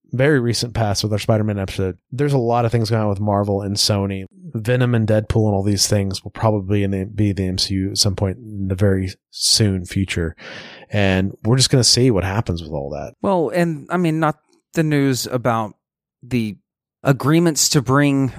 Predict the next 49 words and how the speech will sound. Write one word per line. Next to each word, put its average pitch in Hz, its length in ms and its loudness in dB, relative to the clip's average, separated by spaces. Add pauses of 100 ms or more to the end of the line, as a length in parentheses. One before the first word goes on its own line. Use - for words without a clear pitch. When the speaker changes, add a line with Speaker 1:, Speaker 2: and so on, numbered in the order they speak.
Speaker 2:
most 135 420 0
of 120 160 0
the 120 240 2
big 117 300 0
cast 117 400 0
in 113 160 0
from 110 220 -2
the 104 60 0
Netflix - 760 -2 (160)
Marvel 104 580 2
series 98 520 0
is 87 200 -4
also, 101 600 0
it, 101 220 -6
Speaker 1:
Great 143 180 0
Speaker 2:
you 123 40 0
know, 92 80 -4
Speaker 1:
news. - 180 -10 (460)
Speaker 2:
I 147 100 2
just 156 180 -2
have 156 140 0
so 156 220 2
many 147 320 2
theories 117 640 0
as 117 240 -2
to 107 340 -2 (440)
how 120 320 2
they're 117 120 2
going 113 240 0
to 131 120 -2
bring 110 260 2
in 104 320 -2 (140)
Iron 104 300 -2
Fist. - 520 -4
<laughs> - 360 -20
Speaker 1:
Here's 151 340 0
what's 202 160 -2
weird, 113 320 -2
Chris, 107 220 -4
'cause 117 160 -4
we, 123 140 -2
'cause 127 220 -2
we 131 80 2
are 135 140 4
such - 300 0
big 127 160 0
fans 117 500 -2
of, 101 340 -8
we're, 139 140 2